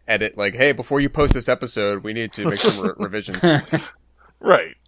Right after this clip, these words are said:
Speaker 3: It <laughs>
Speaker 2: Well, the
Speaker 3: it
Speaker 2: difference is there's been no, like, behind-the-scenes drama for episode eight, when there was all kinds of shit going on for Solo.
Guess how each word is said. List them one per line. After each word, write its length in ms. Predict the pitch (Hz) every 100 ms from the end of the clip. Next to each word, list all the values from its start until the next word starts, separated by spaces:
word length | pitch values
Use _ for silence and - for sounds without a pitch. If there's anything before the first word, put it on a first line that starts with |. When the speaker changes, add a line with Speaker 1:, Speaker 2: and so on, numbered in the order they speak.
| _ -
Speaker 3:
It 200 | 170 -
<laughs> 1000 | - - - - - - - - _ -
Speaker 2:
Well, 120 | 170
the 60 | 180
Speaker 3:
it 20 |
Speaker 2:
difference 380 | 247 240 180 151
is 160 | 135 120
there's 200 | 151 143
been 300 | 156 139 139
no, 500 | 151 165 160 147 131
like, 240 | 135 131 -
behind-the-scenes 640 | 131 131 135 123 143 127
drama 500 | 113 123 117 117 110
for 200 | - 123
episode 380 | 117 117 - 117 -
eight, 340 | 117 - - _ _ _ _ -
when 100 | 131
there 120 | 113
was 120 | 107
all 200 | - 190
kinds 260 | - 180 135
of 100 | 117
shit 260 | - 127
going 220 | 131 120 120
on 200 | 113 113
for 140 | 120
Solo. 460 | - 131 110 85